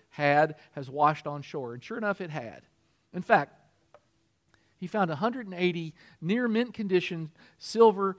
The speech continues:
Spanish coins from that ship, worth about forty thousand dollars. The point is this. There, there's treasure to be gleaned from the storms of life. Sometimes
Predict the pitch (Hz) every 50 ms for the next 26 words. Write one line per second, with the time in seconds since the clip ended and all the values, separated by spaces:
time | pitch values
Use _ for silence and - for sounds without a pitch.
0 | _ _ - - - - - 175 180 175 175 170 156 - - - - 151 135 123
1 | 113 113 113 113 - - - 127 117 104 101 107 _ _ _ _ _ _ _ -
2 | 139 117 - - - - 160 127 104 - _ _ _ _ - 156 147 139 - 135
3 | 123 110 - - 139 127 127 120 107 117 104 101 104 107 101 104 101 - - 87
4 | - - _ _ _ _ _ _ _ _ _ _ _ _ _ _ _ _ _ _
5 | _ _ _ _ _ _ _ _ _ _ - 147 135 - 233 254 240 214 165 143
6 | 131 107 90 - - - - _ _ _ _ _ _ _ _ _ _ _ _ _
7 | _ _ _ _ _ _ _ _ _ _ _ _ _ _ _ _ _ _ _ _
8 | _ _ - - 180 226 240 - 175 196 220 208 - - - - - 247 269 285
9 | 262 277 254 262 226 247 226 185 160 151 - 185 202 202 202 202 190 185 180 175
10 | 175 165 170 156 - - 170 160 156 151 151 143 139 - - - - - 220 214
11 | 208 190 170 156 135 147 139 147 170 180 165 123 107 110 123 - - - - _
12 | - - - 214 285 - 247 208 190 185 180 175 170 160 -